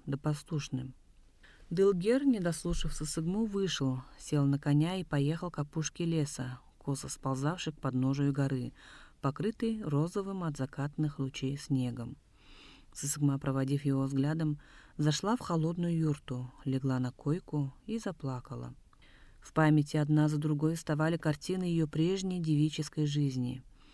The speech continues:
Хлопочущая по хозяйству мать, добрая Рыкзет, маленький Митып, любимец всего семейства. «Зачем я пришла сюда? Чтобы люди над нами издевались?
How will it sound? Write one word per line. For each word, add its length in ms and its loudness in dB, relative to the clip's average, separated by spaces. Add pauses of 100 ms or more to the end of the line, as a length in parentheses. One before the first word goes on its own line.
(200)
Хлопочущая 720 -4
по 100 -12
хозяйству 540 -4
мать, 400 -2 (240)
добрая 480 0
Рыкзет, 540 -4 (480)
маленький 480 4
Митып, 560 -2 (160)
любимец 560 0
всего 400 -8
семейства. 760 -4 (460)
«Зачем 480 4
я 120 4
пришла 400 2
сюда? 540 2 (180)
Чтобы 340 0
люди 220 2
над 200 4
нами 280 4
издевались? 720 0